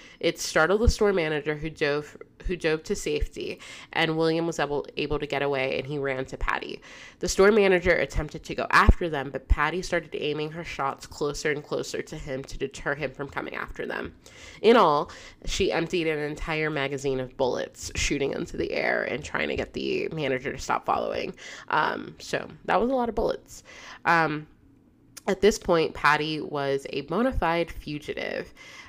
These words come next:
Uh, Patty and the Harrises hijacked two cars and abducted the owners of the vehicles.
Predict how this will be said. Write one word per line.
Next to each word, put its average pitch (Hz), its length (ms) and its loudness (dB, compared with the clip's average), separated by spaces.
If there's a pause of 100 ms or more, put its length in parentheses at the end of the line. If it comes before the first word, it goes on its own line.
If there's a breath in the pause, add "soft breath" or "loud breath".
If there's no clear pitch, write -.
(120)
Uh, 160 380 -2 (240)
Patty 190 600 4
and 175 160 -4
the 165 140 -6
Harrises 151 1040 -4
hijacked 147 760 -4
two 233 200 -4
cars 147 420 2
and - 140 -6
abducted 135 720 -2
the - 160 -4
owners 151 260 -2
of 165 100 -6
the 208 100 0
vehicles. - 640 -2